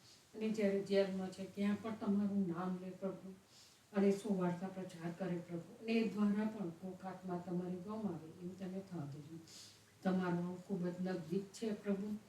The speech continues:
તમે ક્યારે આવશો અમે જાણતા નથી, પણ તમે આવો ત્યારે અમે તમને મળવાને તૈયાર રહીએ. એ માટે પ્રભુ તમે અમને તૈયાર કરો એવું તમારે તમે કૃપા માંગીએ છીએ. તમારા સંતો સેવકોના મુખની વાણી તમે થજો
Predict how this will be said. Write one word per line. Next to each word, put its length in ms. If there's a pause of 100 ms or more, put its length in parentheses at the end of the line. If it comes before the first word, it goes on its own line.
(300)
તમે 220
ક્યારે 380
આવશો 280
અમે 220
જાણતા 420
નથી, 340
પણ 200
તમે 300
આવો 200
ત્યારે 240
અમે 140
તમને 240
મળવાને 480
તૈયાર 500
રહીએ. 280 (480)
એ 80
માટે 240
પ્રભુ 320
તમે 340
અમને 180
તૈયાર 560
કરો 280
એવું 200
તમારે 260
તમે 180
કૃપા 420
માંગીએ 400
છીએ. 260 (560)
તમારા 400
સંતો 360
સેવકોના 500
મુખની 440
વાણી 220
તમે 280
થજો 340